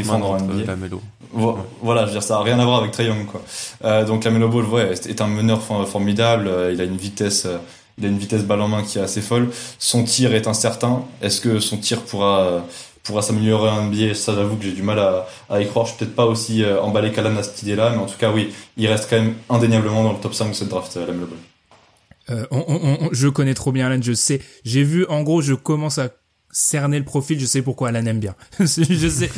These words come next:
Speaker 3: je sais, je sais pourquoi Alan, Alan aime bien ce profil. Juste peut-être, on en a, on en a déjà rapidement parlé, mais avant,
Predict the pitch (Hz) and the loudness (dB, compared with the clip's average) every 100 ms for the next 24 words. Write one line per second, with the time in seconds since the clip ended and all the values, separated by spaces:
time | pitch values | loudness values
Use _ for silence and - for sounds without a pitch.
0 | 113 - 147 143 139 151 131 147 139 - | -4 0 0 0 0 0 2 2 0 -2
1 | 135 127 - - - 120 123 127 131 123 | 0 -2 -4 -12 -6 0 2 4 2 2
2 | 127 123 120 190 185 - - 190 - - | 0 0 0 -2 -4 -8 -4 0 0 0
3 | 233 196 147 147 151 147 147 147 147 170 | -2 0 0 2 0 0 0 2 0 0
4 | 190 185 170 160 151 165 170 127 117 139 | -2 -2 0 0 0 0 0 0 -2 -4